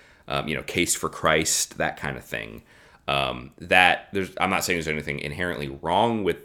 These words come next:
with that kind of work, but the, the presuppositions and sort of the mindset that go into framing the, the kinds of questions you're asking,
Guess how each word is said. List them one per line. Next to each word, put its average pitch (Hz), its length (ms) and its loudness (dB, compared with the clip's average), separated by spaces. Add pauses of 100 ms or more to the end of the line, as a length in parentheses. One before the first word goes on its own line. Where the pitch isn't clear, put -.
(140)
with 78 240 -4
that 78 240 0
kind 80 300 -6
of 67 120 -10
work, 101 400 -2
but - 280 -4 (360)
the, 73 400 0
the - 80 -4
presuppositions 82 1120 0
and 71 120 -4
sort 71 180 -6
of 67 120 -8
the 62 80 -10
mindset 71 640 -4
that - 180 -12
go 71 540 -4
into 73 240 -6
framing 82 540 -4
the, 90 120 0 (140)
the - 80 -12
kinds 87 400 -2
of 76 100 -14
questions 78 440 -2
you're 64 100 -2
asking, 120 600 -4